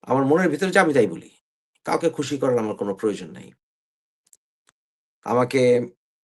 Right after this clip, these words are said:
অনেক ক্ষেত্রে নাস্তিক বানানো হয়েছে, আমি নাস্তিক না। আমি ধর্মীয় উগ্রতার সমালোচনা করি, ধর্মের অনেক অনুশাসনকে আমি মনে করি ভিত্তিহীন, কারণ সেগুলো ইসলামের নামে বিশেষ করে বা অন্য ধর্মের নামে চালিয়ে দেওয়া হয়, কিন্তু ইসলামের গোড়া এগুলো কিছু নাই।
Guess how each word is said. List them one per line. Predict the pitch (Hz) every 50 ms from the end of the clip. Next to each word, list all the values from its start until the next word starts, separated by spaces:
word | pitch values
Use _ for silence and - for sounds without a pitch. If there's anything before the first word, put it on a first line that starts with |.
| _ _
অনেক | - 120 120 -
ক্ষেত্রে | - - 123 120 - 117 113
নাস্তিক | 107 113 117 113 - - 139 127 95
বানানো | 95 117 113 113 107 104
হয়েছে, | 104 110 120 - -
আমি | - - 117
নাস্তিক | 104 107 101 - - - 95 95 104
না। | 117
আমি | 113 113 104
ধর্মীয় | 95 107 107 104 104 110
উগ্রতার | 107 101 90 87 98 95 107 104
সমালোচনা | - - 104 101 98 95 - 101 98 95
করি, | - 101 110 123 117
ধর্মের | 95 101 101 98 101 104
অনেক | 98 98 98 95 -
অনুশাসনকে | 101 104 104 - 123 123 120 - - 104 101 95 - 104 98
আমি | 95 95 95
মনে | 92 95 92 92
করি | 87 - 95 90
ভিত্তিহীন, | - - 120 120 - - 131 - 123 127 123 127 127 - _ _ _ _
কারণ | - - 98 95
সেগুলো | 95 - 104 95 101 95 92 92 95 - - _ _ _ _ _ _ _ _ _ _ _ _ _
ইসলামের | - 107 - - - 123 123 127 123
নামে | 113 110 107 104
বিশেষ | 92 98 92 - 95 -
করে | - 104 95
বা | 95 95
অন্য | 98 101 104 101
ধর্মের | 98 98 107 107 110 107
নামে | 104 98 98
চালিয়ে | 95 - 123 131 139 139
দেওয়া | 131 139 135 127
হয়, | 123 135 139
কিন্তু | - 117 101 95
ইসলামের | 107 98 - - 101 95 98 92
গোড়া | - 101 98 95 92
এগুলো | 87 80 85
কিছু | - - - 92
নাই। | 90 101 113 123